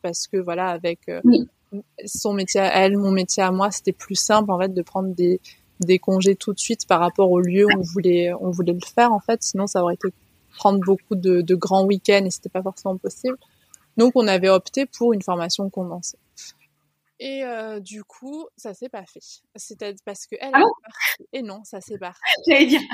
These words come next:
Speaker 2: je m'attendais à ce que tu m'expliques en <laughs> long, en large et en travers. Ok, donc non. <laughs>
Speaker 1: Pas du tout. Et non, parce, mais alors, le hasard de la vie, elle, elle est partie à, aux Canaries, en fait, à Lanzarote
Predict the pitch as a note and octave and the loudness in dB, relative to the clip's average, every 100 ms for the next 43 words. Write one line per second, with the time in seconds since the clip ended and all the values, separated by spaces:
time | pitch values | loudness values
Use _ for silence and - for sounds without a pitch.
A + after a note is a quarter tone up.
0 | B3+ B4 B4 - C4 C4 C4+ C#4+ C4+ B3+ | -6 -2 -2 2 2 2 0 -2 -4 -10
1 | A#3+ A#3+ B3+ - - D#4 E4 E4 C4 C#4 | -10 -8 -8 -12 -2 4 4 4 4 6
2 | D4 E4 G4+ F4+ G4 F#4+ - C#4 - B3 | 6 6 6 6 6 4 2 0 2 2
3 | B3 D4 - C4 D4 C#4+ A3 G#3+ D4 C#4+ | 2 0 -6 -4 -2 0 -2 4 4 4
4 | - - A4 - B3 A3 G3+ G#3 - C4 | 0 0 2 0 -8 -20 -20 -20 0 2
5 | B3 A3+ - G3+ F#3+ - - G3 F3 F3+ | 2 -2 -4 -4 -4 -8 -2 2 2 2
6 | G3 G3 G3 A#3 B3 G#3 F3+ F3 G#3 C#4 | 4 4 4 2 0 0 0 -2 -4 -2
7 | A#3+ C4+ G#3+ F3 F3 - - - - F#3 | 0 2 0 0 -2 -4 -10 -8 0 2
8 | E3+ E3+ F3 - G3 G3 A#3 A#3+ A#3+ G3 | 2 0 -2 -4 -2 0 2 2 2 0
9 | G3 E3 F3 F3 G3+ A#3+ G3 E3 G3+ C4+ | -6 -6 -4 0 2 2 2 2 2 0
10 | - | -6